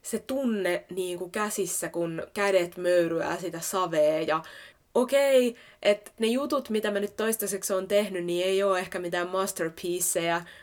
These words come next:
mutta mä yritän päästä siitä eroon, että sen lopputuloksen pitäisi olla jotain niinku törkeen siistiä, vaan enemmän nauttia siitä prosessista ja siitä, että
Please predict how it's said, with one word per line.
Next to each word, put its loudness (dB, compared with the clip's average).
mutta 2
mä 0
yritän 6
päästä 2
siitä -2
eroon, 4
että -6
sen -2
lopputuloksen 2
pitäisi -6
olla 2
jotain 0
niinku -6
törkeen 4
siistiä, -4
vaan 2
enemmän 4
nauttia 0
siitä -6
prosessista -2
ja -2
siitä, 4
että 0